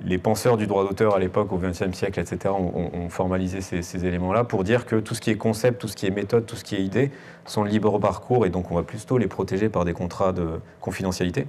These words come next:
donc par le secret, parce que le droit d'auteur ne va pas s'appliquer. Et lorsqu'on va mettre en application ces idées, lorsqu'on va créer quelque chose avec ces idées,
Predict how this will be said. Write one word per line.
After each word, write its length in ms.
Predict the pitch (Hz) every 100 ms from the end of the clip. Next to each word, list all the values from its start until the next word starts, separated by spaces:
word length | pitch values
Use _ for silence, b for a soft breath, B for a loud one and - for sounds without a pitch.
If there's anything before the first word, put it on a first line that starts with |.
| -
donc 140 | 90
par 100 | 90
le 60 | 87
secret, 420 | - 92 139 139 B B B B
parce 160 | 98 -
que 60 |
le 80 | 95
droit 140 | 92
d'auteur 260 | 95 95 107
ne 60 | 87
va 160 | 90
pas 240 | - - 95
s'appliquer. 520 | 90 - - - 95
Et 60 |
lorsqu'on 280 | 110 123 -
va 140 | 95 92
mettre 340 | 110 143 143
en 60 | -
application 520 | 101 117 113 95 107
ces 220 | 104 95
idées, 240 | 98 - - B B
lorsqu'on 240 | 95 -
va 100 | 95
créer 260 | 92 - 143
quelque 160 | 123 98
chose 160 | 117
avec 160 | 101 92
ces 180 | 95 95
idées, 240 | 95 143